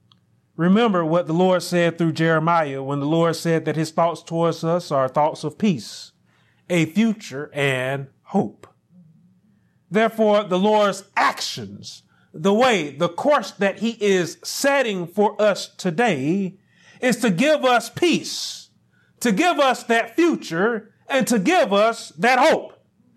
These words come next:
The course that God sets for us today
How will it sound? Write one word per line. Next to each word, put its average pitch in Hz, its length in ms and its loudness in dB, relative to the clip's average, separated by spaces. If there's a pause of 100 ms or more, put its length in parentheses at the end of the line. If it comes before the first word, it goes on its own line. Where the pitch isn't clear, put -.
(380)
The 226 120 0
course 320 460 2
that 240 280 -2
God 311 480 4
sets 269 480 -2
for 269 100 2
us 262 260 2
today 269 640 0